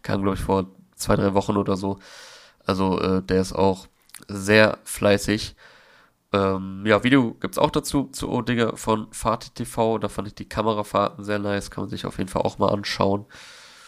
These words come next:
Und, äh, ja, ist jetzt der zweite Vorgeschmack auf Rosenkrieg, das Album von Loredana und Mosik, was am vierundzwanzigsten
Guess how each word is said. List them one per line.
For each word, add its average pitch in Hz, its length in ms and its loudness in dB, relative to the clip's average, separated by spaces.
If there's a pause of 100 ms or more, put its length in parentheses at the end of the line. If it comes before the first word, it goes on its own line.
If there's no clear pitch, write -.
(240)
Und, 95 360 0
äh, 95 180 2
ja, 117 140 4
ist - 160 -2
jetzt 101 160 -10
der - 80 -12
zweite - 280 0
Vorgeschmack - 800 -4 (100)
auf 98 220 -2 (300)
Rosenkrieg, 113 800 -4 (200)
das - 180 -4
Album 98 340 4
von 101 340 0
Loredana 98 520 -4
und 95 100 -6
Mosik, 95 340 -8
was - 160 -6
am 95 260 -6 (440)
vierundzwanzigsten - 880 0